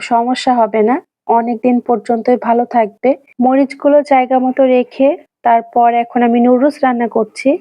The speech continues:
মুরগির পেটের মধ্যে যে ডিমগুলো পেয়েছিলাম সেগুলো আবার কেউ খেতে চায় না, এজন্য ভাবলাম ফেলে না দিয়ে বাচ্চাদেরকে নুডলস রান্না করে দিই, তাহলে ওরা বুঝতেও পারবে না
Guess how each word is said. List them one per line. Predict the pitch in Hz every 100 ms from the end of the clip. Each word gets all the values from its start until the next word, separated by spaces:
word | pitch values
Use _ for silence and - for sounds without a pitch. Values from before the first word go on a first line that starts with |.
| _ _ _ _ -
মুরগির | 254 277 277 302 302
পেটের | 294 269 285 285
মধ্যে | 269 254 214 254 269 359 _ _ _
যে | 240
ডিমগুলো | 226 247 240 233 240 240
পেয়েছিলাম | 277 285 285 247 233 277 - _
সেগুলো | - - 240 233
আবার | 240 233
কেউ | 233 247 247
খেতে | - 254 262 262
চায় | 240 220
না, | 220 277 - -
এজন্য | 254 - 294 302
ভাবলাম | 269 269 254 262 302 - _
ফেলে | - 269 262 269
না | 262 247 208
দিয়ে | 233 269 - _ _
বাচ্চাদেরকে | 233 233 247 226 247 254
নুডলস | 240 247 277 -
রান্না | 262 233 226
করে | 233 220
দিই, | 214 247 330 - _ -
তাহলে | 233 233 233
ওরা | 233
বুঝতেও | 214 226 - 254
পারবে | 247 247 233 226
না | 220